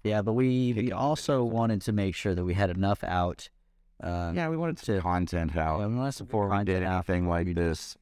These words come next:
Speaker 1: Yeah, before we
Speaker 2: I mean,
Speaker 1: this junk, you know.
Speaker 2: we're gonna be around for a while, and that's kinda what we wanted to make sure that everybody knows. Yeah, there's a
Speaker 1: I'm gonna, I'm
Speaker 2: lot.
Speaker 1: gonna kill this fly when it lands. I'm gonna clap and kill it on camera.
Speaker 2: Clap it.
Speaker 1: Everybody's, everybody, i-,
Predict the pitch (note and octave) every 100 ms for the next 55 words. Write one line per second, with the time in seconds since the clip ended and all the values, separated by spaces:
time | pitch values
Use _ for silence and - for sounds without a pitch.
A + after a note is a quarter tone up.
0 | - E2 D2+ D#2 D#2 E2 E2 G2 F#2+ F2+
1 | F2+ E2+ - E2+ E2 - F2+ F2+ F2 A2+
2 | B2 A2+ G#2 F#2 F2+ F2 F2 D#2+ E2 E2
3 | D#2+ E2+ E2 F#2 - G2+ F#2 F2 D#2+ E2+
4 | E2+ D#2+ E2 D#2 - E2 D#2 E2 D#2 D#2+
5 | D2+ E2 D#2+ D#2 F#2 F#2 F2+ F2 G2 F2
6 | - A2 E2+ D#2+ G#2 D#2 A2 F#2+ - F2+
7 | F#2 E2+ D#2 E2 E2+ D#2+ - - - _
8 | - F#2 - G2+ G2+ - - A#2 F#2 -
9 | E2+ F#2+ - F#2+ E2+ D#2+ E2 G2 F#2 F2+
10 | F2 - - - - _ - F#2+ G2+ F#2
11 | G2+